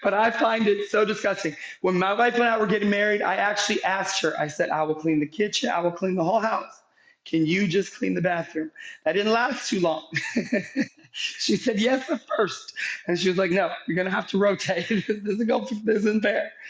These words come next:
But I'm not a big fan of cleaning the bathroom. I don't know why. In my head, even if it's not that dirty looking, in my head, it's gross. I'm like, "Ugh, it grosses me out." I, I, I literally wear gloves. It's, it's a thing. It's a whole thing. <laughs> But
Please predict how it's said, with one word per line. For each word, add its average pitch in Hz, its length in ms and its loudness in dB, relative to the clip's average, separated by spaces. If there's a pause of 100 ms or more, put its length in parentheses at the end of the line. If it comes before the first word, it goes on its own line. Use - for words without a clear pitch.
(300)
But 170 100 2
I'm 190 180 0
not 202 200 2
a 214 60 0
big 180 300 2
fan 175 380 0
of 170 160 -4
cleaning 180 280 0
the 175 60 2
bathroom. 170 340 -2
I 185 40 -2
don't 185 80 -2
know 190 120 2
why. 185 180 0
In 175 80 0
my 196 140 0
head, 196 320 2
even 190 200 2
if 202 80 0
it's 202 160 -2
not 226 160 0 (160)
that 180 240 0
dirty 190 240 2
looking, 180 580 2 (380)
in 202 120 2
my 196 160 2
head, 185 200 2
it's 180 160 -2
gross. - 540 0
I'm 180 100 0
like, 170 200 -2
"Ugh, 180 160 2 (720)
it 165 180 -4
grosses 185 420 0
me 170 120 2
out." 147 180 -2 (120)
I, 165 100 2
I, 170 120 0 (180)
I - 20 4
literally 190 460 2
wear 180 180 2
gloves. 196 600 2
It's, - 340 -4
it's 202 140 0
a 214 80 2
thing. 165 380 -2
It's 175 120 -2
a 196 60 2
whole 202 140 2
thing. - 260 -2
<laughs> 165 60 0 (1800)
But 214 160 2